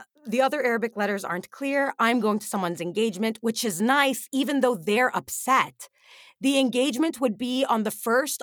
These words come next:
of a month. You wrote the first of a month, but my mom said it would coincide with a new moon.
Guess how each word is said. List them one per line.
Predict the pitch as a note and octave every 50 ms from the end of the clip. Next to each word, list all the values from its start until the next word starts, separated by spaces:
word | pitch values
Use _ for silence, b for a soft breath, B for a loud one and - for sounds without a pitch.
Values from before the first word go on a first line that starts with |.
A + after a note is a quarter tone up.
| - _
of | A3 A3+ A3+ G#3+ - _
a | A3+ A3 A#3+ B3+
month. | B3 G#3 F3 F#3 A#3 C4+ - - - b b b b b b b _ _
You | A#3+ G3+ B3+ D4+ E4 -
wrote | D#4+ C#4 - - - _ _
the | G3 G3
first | F#3+ - G#3+ G3 G3 -
of | G#3+ F3+
a | F#3+
month, | F#3 F3 E3 E3 E3+ -
but | F#3 G3 G3 -
my | G#3+ G3+ G3+ G#3+ A3+
mom | A#3+ A#3+ A#3+ A#3 A#3
said | - - - F#3 F3+ G#3 A#3+ A3+ - - _
it | G#3+ G3+ -
would | G#3+ F#3+ -
coincide | - G#3+ G3+ G#3 G3+ - - G3 G3 G3+ F#3+
with | G3 F3+
a | F3
new | F3 F3 E3 D#3
moon. | D#3 D#3 E3 D#3 D3 E3 F3